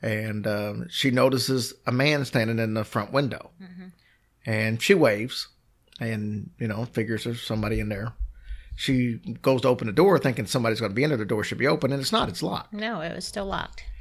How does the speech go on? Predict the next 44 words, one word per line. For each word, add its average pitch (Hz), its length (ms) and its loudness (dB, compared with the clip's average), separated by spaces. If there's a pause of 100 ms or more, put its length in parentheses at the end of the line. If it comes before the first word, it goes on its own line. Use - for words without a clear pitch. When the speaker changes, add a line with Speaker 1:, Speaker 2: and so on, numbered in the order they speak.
(500)
Speaker 1:
So - 140 -2
she 151 560 8
unlocks 143 380 4
the 160 60 -8
door. 120 260 4
She - 120 -2
goes 131 300 4
in. 104 260 -2 (800)
She - 200 2
looks 123 220 2
down 123 300 4
to - 80 0
the 127 80 2
left 113 380 0
where 107 120 -2
she 110 160 0
thought 107 240 2
she 120 100 0
saw 110 140 0
the 123 80 -2
person. 107 300 4
She 117 100 -2
didn't 110 200 -2
see 113 100 0
anything. 95 440 -8
Then 123 120 2
she 151 160 6
thinks 151 260 4
she 135 160 2
hears 107 380 -2 (140)
footsteps - 560 -4 (1000)
going 117 220 0
up 113 120 0
the 117 60 -8
stairs. - 460 2 (140)
So 127 160 0
she 147 180 2
goes 135 260 4
up 107 160 -2
the 180 80 -6
stairs. 107 480 0 (320)
She - 200 -10
looks 110 260 -2
around. 120 500 4